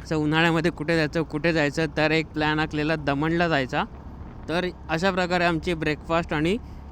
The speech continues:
लंचवाली राईड आहे ना, आज कम्प्लीट झाली. जास्त काय व्हिडिओमध्ये बोलायला नाहीच आहे, फक्त एक अपडेट देणार होतो मी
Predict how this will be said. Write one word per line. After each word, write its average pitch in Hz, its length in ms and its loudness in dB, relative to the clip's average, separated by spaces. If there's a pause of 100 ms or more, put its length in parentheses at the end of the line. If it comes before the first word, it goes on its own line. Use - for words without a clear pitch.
(300)
लंचवाली 190 600 2
राईड 185 260 4
आहे 185 100 4
ना, 175 160 0 (280)
आज 147 200 -2
कम्प्लीट 170 420 0
झाली. 156 340 0 (920)
जास्त 170 340 4
काय 208 180 8
व्हिडिओमध्ये 190 400 2
बोलायला 175 360 4
नाहीच 175 280 2
आहे, 190 100 2
फक्त 165 240 -4
एक 160 120 0
अपडेट 151 360 0
देणार 156 300 2
होतो 156 240 -2
मी 170 200 0